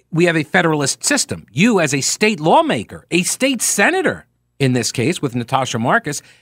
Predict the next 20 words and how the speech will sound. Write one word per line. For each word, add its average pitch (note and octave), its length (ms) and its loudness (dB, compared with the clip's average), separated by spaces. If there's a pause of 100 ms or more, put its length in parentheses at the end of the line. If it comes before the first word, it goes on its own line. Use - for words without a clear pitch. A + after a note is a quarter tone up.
(140)
as E3+ 140 2
a D#3+ 60 -2
state A3+ 360 0
lawmaker, F3+ 560 2 (280)
you're G#3+ 240 2
supposed B3 480 -2
to G3 60 0
be F#3+ 140 -2
protecting G3+ 540 -2
the D3+ 140 0
interests G#3 760 -2
of F3 240 0
the C3 140 -2
state - 760 -2
against E3+ 460 0
encroachment E3 880 -2
of D#3 220 -2
the D3+ 120 -2
federal G3 680 2
government. F#3 600 0